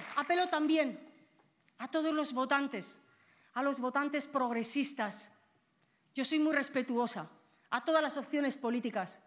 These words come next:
que concurren en estas elecciones, pero en el momento en el que estamos, la única opción, el único voto, la única papeleta capaz de frenar a un futuro gobierno de las derechas,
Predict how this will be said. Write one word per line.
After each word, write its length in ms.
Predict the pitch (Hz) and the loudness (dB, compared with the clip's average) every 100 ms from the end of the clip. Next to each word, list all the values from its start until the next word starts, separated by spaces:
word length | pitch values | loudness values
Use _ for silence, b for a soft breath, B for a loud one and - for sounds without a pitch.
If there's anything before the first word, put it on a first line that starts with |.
| _ b b b b - | _ b b b b -4
que 120 | 277 | 0
concurren 460 | 277 269 294 285 | 2 2 4 4
en 120 | 269 269 | 2 0
estas 300 | 262 254 254 | 0 -2 -2
elecciones, 680 | 226 220 226 208 180 - - _ b b b b b b b | -4 -2 -2 -2 -6 -12 -20 _ b b b b b b b
pero 180 | - 285 | 0 4
en 80 | 294 | 4
el 100 | 294 | 4
momento 400 | 285 294 339 330 | 4 4 4 2
en 60 | |
el 140 | 294 285 | 2 2
que 60 | |
estamos, 580 | 262 - 269 240 190 - - b b b b b | 2 2 2 0 -6 -10 -16 b b b b b
la 180 | 262 285 | 2 4
única 360 | 330 359 359 269 | 4 2 2 0
opción, 580 | - 311 294 247 180 B B B B B | 2 4 4 2 -4 B B B B B
el 160 | 277 294 | 2 4
único 380 | 359 370 330 277 | 6 6 6 6
voto, 580 | 294 294 233 175 - b b b | 6 4 -2 -6 -14 b b b
la 180 | 262 269 | 2 4
única 440 | 349 403 359 330 | 4 2 4 4
papeleta 720 | 311 285 269 302 302 240 180 B B B | 2 2 2 2 4 0 0 B B B
capaz 300 | - 269 320 | 0 4 4
de 140 | 339 349 | 2 0
frenar 640 | 339 294 302 330 285 214 B B B - | 2 4 6 4 2 -4 B B B 0
a 100 | 294 | 0
un 100 | 320 | 2
futuro 380 | 320 330 339 | 0 4 6
gobierno 480 | 311 294 302 330 330 | 6 6 6 4 4
de 80 | 311 | 4
las 180 | 294 262 | 2 2
derechas, 600 | 277 302 294 240 185 - | 4 2 2 0 0 -6